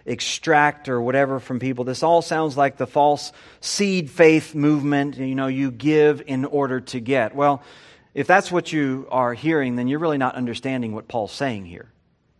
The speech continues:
You're hearing half, maybe, of the message. What Paul is saying, he's not suggesting that you give in order to get. What he's saying is that you give in order to be able to give more.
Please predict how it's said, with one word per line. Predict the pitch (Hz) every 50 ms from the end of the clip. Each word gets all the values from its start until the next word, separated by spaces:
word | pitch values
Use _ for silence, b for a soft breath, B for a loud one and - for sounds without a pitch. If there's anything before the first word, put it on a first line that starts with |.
| _ _ _ _ _ _ _ _ - - -
You're | - 139 147
hearing | 139 - 180 190 170 147 135
half, | 123 123 139 156 151 147 135 - - -
maybe, | 127 120 117 113 104 110 110
of | 110 101
the | 110 110
message. | 110 110 104 101 - 104 101 107 - - - - _ _ _ _ _ _ _ _ _ _ _ _ _ _ _ _ _ _ _ _ _ _ _ _ _ _ _ _ _ _ _ _ _ _ _ _ _ _ _ _ _ _ _ -
What | - 151 170 180 180
Paul | - - 220 240 254 240 220 180
is | 156
saying, | - - 214 214 214 196 175 160
he's | 151 156 165 160 156
not | 190 220 180 -
suggesting | - 208 185 151 143 185 185 180 - - 170 160
that | 156 160 147
you | 143 147 151 147
give | 139 127 113 147 196 196 190 175 160 151 139 123 - -
in | 180 165 156 156
order | 165 - 180 175 180 165 160 160 151 139
to | - - - 143 131
get. | 113 107 110 156 165 127 90 - - - - - _ _ _ _ _ _ _ _ _ _ _ _ _ _ _ _ _
What | - 180 185
he's | 185 180
saying | - 269 269 277 269 233
is | 202 196 185 147
that | 185 170 - 190
you | 196 180
give | 151 151 226 247 247 240 226 202 175
in | 214 208 196 196
order | 220 226 226 240 247 233
to | 220 214
be | 226 233
able | 233 226 208
to | 202
give | 165 165 226 262 269 208 185
more. | 185 147 117 98 80 73